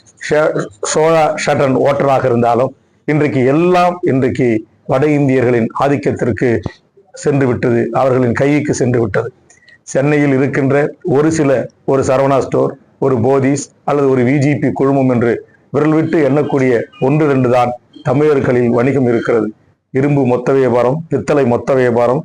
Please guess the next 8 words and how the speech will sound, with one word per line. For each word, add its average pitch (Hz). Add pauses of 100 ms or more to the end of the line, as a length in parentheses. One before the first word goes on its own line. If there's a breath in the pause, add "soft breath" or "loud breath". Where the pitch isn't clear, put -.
வெள்ளி 147
மொத்த 127
வியாபாரம், 127 (280)
தங்க 160
மொத்த 135
வியாபாரம், 123 (260)
அதுபோன்று 147 (300)
இன்றைக்கு 135